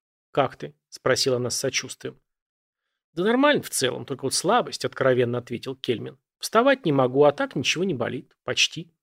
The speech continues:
"Антон, как так получилось? Где была твоя охрана?" Кельмин все-таки отвел виновато взгляд. Сказать было нечего, не объяснять же в самом деле, что с охраной он не смог бы ездить на Партусе.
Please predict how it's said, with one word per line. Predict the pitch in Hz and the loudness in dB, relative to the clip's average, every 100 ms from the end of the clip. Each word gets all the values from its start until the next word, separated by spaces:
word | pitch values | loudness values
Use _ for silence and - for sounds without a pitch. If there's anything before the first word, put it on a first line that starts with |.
| _ _ _ _ _ _ _ _ _ _ _ _ | _ _ _ _ _ _ _ _ _ _ _ _
"Антон, | - 165 165 123 | -2 -2 -2 -2
как | 202 - | -2 -2
так | 190 | -4
получилось? | - 156 - - - 131 | -4 -6 -6 -8 -10 -4
Где | 175 | 0
была | 226 226 | 0 0
твоя | 214 202 | -2 -2
охрана?" | 196 - - 123 - _ _ _ _ _ _ _ _ - | -2 -4 -4 -6 -16 _ _ _ _ _ _ _ _ 2
Кельмин | 143 131 123 | 2 2 -2
все-таки | - - 131 | -4 2 2
отвел | 123 123 185 | 2 0 0
виновато | 180 139 113 123 127 | 2 2 4 2 0
взгляд. | 120 113 110 - _ - | -6 -6 -6 -8 _ -18
Сказать | - - 160 233 | -6 0 4 4
было | 226 240 | 4 2
нечего, | 202 151 139 - 151 | 4 4 0 -4 -8
не | 147 156 | 2 4
объяснять | 151 160 - 226 262 | 4 0 2 2 2
же | 156 | 0
в | |
самом | - 139 131 131 | 2 2 2 2
деле, | 208 240 | 0 -2
что | - 135 | -2 -2
с | 131 | -2
охраной | - 180 220 175 | 0 0 2 2
он | 131 | 2
не | 127 | 0
смог | - 165 175 | 2 0 2
бы | |
ездить | 147 123 113 120 | 0 0 -4 -4
на | 151 170 | -6 -2
Партусе. | 139 117 - - - | -2 -2 -4 -6 -8